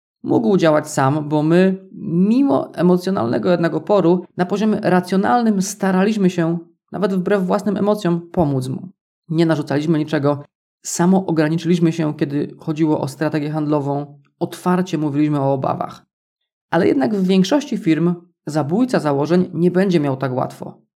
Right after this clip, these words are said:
bo natrafi na realny opór wobec kontrowersyjnych pomysłów,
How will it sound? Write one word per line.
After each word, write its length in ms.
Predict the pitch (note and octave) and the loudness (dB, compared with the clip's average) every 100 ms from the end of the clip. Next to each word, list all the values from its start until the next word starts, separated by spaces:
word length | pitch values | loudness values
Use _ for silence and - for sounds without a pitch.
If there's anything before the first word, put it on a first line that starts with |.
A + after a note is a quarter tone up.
| _ | _
bo 180 | - D#3+ | -4 0
natrafi 480 | E3 E3+ F#3 F#3 F3+ | 2 2 -2 -2 2
na 160 | F3 F3 | 4 4
realny 640 | F3+ - G3+ G#3 F#3+ - | 2 2 0 2 0 0
opór 400 | C3+ C3+ C#3+ D#3 | -2 -4 -6 -4
wobec 280 | D3+ C#3+ D3 | -4 -4 -4
kontrowersyjnych 760 | D#3 D3+ D#3 C#3+ C#3+ D#3+ D3+ | -4 -4 -4 -4 -4 -4 -6
pomysłów, 520 | D3 D#3+ G3+ G3+ D3 | -4 0 0 0 -6